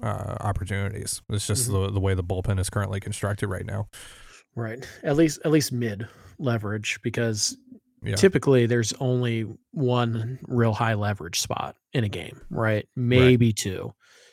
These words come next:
Speaker 2: And those are going to Munoz and Brash for the most
Speaker 1: Yeah.
Speaker 2: part, and then Sewald. So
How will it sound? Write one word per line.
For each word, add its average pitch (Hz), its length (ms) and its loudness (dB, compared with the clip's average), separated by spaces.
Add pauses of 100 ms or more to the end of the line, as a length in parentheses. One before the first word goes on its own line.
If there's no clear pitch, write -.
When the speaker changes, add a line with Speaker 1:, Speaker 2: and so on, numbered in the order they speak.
(120)
Speaker 2:
And 123 140 -2
those 120 160 4
are 117 60 2
going 117 180 2
to 110 80 2
Munoz 104 440 2
and 101 80 -6
Brash - 340 -8
for 117 120 0
the 101 80 -2
most 95 280 -8
Speaker 1:
Yeah. 107 100 0
Speaker 2:
part, - 320 -10
and 117 140 0
then 107 120 0
Sewald. 107 520 -4
So 104 320 -2